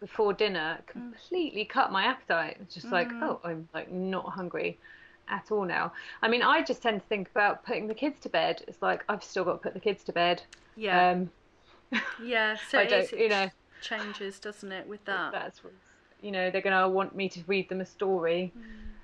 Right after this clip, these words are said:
Speaker 1: Um, but I guess, uh, again, I haven't been away with, with friends for a long time.
Speaker 2: Mm.
Speaker 1: Um,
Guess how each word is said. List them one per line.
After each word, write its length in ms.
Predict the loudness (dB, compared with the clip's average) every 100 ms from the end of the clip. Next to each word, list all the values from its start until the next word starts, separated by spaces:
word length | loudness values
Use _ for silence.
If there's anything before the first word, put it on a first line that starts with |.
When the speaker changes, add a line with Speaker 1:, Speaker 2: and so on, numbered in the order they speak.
| -14 -2
Speaker 1:
Um, 360 | 0 0 -2 -10 -18 2
but 80 | 4
I 60 | 6
guess, 280 | 4 2 -4 -6
uh, 60 | -4 -2
again, 280 | 0 2 2
I 80 |
haven't 240 | 0 -2 -2
been 120 | -2
away 300 | 2 4 4
with, 220 | 4 0 -4 -20 _ _ _ _ -4
with 160 | -4 -2
friends 420 | 2 2 2 -4
for 160 | -4 -2
a 40 |
long 260 | -2 -4 -10
time. 540 | -8 -6 -6 -6 -8 -14 -16
Speaker 2:
Mm. 240 | -14 -16 -6 2
Speaker 1:
Um, 480 | 4 4 0 -4